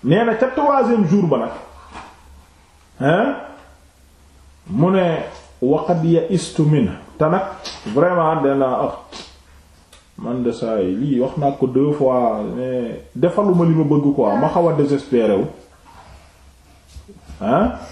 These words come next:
Waxuma ko dara, troisième bi, comme que deux yële wax naa jariñul dara. Nee na, "Fa ashara ilayya rajulun min khalfi an qumi fa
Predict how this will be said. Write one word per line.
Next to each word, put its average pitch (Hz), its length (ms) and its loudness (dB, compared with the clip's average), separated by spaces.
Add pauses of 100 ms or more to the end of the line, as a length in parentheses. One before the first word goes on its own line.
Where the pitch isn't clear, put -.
(120)
Waxuma 180 380 2
ko - 80 -2
dara, 123 220 0 (140)
troisième 139 500 2
bi, 214 120 0
comme 147 220 0
que 151 100 2
deux 147 240 2
yële 139 220 4
wax 135 220 0
naa 123 200 2
jariñul 113 380 2
dara. 87 220 -2 (720)
Nee 202 240 2
na, 220 80 0
"Fa 226 220 -2
ashara 233 400 0
ilayya 202 340 2
rajulun 185 340 2
min 165 220 2
khalfi 143 440 0
an 165 140 0 (160)
qumi 185 580 4
fa 147 140 -4